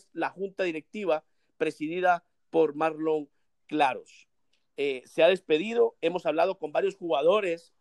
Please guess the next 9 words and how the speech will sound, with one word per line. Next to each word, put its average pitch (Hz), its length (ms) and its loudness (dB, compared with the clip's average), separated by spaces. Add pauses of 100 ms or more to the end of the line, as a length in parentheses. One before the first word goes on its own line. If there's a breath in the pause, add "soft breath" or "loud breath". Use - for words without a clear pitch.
también 170 460 -4 (500)
entre 139 280 -6
ayer 156 240 0
y 180 120 -4
hoy - 260 2 (560)
del, 123 1300 0 (760)
eh, 85 320 -10
del 139 220 4
vencedor 156 580 6